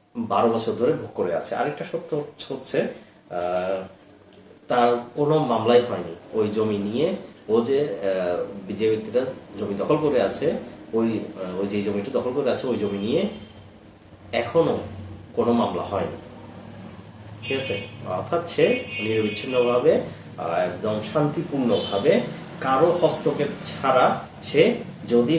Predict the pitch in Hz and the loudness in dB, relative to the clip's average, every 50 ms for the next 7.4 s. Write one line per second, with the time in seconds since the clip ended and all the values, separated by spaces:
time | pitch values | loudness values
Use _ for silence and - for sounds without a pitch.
0 | - 110 101 95 104 123 135 147 147 - 165 - - 98 101 98 - - - 147 | 0 0 0 2 4 4 4 2 2 2 2 2 2 2 0 0 0 2 2 2
1 | 117 - - - - - - - - - - - - - - - - - - - | 2 2 -2 -6 -12 -14 -14 -14 -16 -16 -16 -16 -18 -16 -16 -16 -16 -16 -18 -18
2 | - - - - - - - - 107 104 104 104 101 - - - 113 107 120 117 | -18 -18 -18 -18 -16 -14 -10 -4 -2 -2 -2 -2 -4 -6 -6 -4 -2 0 2 2
3 | 117 117 - - 117 113 113 131 127 123 117 - 85 85 - - - 170 214 - | 2 2 2 2 2 0 0 0 2 0 0 0 -2 -4 -6 0 2 4 4 4
4 | - - - - - - 95 98 98 98 107 110 113 117 120 120 123 120 110 - | 2 -4 -10 -16 -12 -10 -8 -6 -6 -4 -6 -6 -4 -2 0 2 4 2 2 2
5 | - 95 95 98 104 196 247 - - - - - - - - - 87 - - 139 | 0 0 0 2 4 2 2 0 -2 -8 -14 -18 -20 -16 -12 -10 -10 -8 -4 -4
6 | 151 196 226 247 240 - - - - - - - - - - 117 120 120 151 139 | -2 0 0 -2 -2 -6 -12 -18 -20 -20 -20 -20 -18 -6 -2 0 2 2 2 2
7 | 139 139 139 165 147 - - | 2 2 0 -2 -2 -4 -6